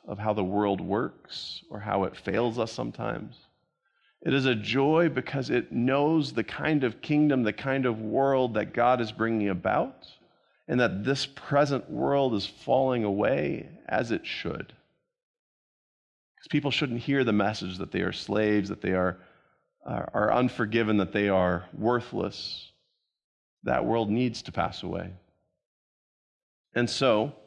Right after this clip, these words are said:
Isaiah tells them there's a time where the marketplace will be completely different, where your relationship with the other nations will be completely different.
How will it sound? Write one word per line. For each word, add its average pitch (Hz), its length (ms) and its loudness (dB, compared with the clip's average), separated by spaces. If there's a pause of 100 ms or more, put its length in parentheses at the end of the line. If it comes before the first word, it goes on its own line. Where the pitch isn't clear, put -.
(580)
Isaiah 110 360 0
tells 113 340 0
them 98 200 0
there's 117 200 0
a 107 60 0
time 131 520 0
where 104 120 0
the 95 80 0
marketplace 110 720 0
will 98 100 -6
be 95 100 0
completely 101 520 -6
different, 98 380 -4 (1500)
where - 140 2
your 117 160 4
relationship 113 640 2
with 107 100 -2
the 107 100 4
other 117 160 4
nations 127 640 0
will 143 80 -2
be 139 100 0
completely 135 460 -4
different. 135 400 -8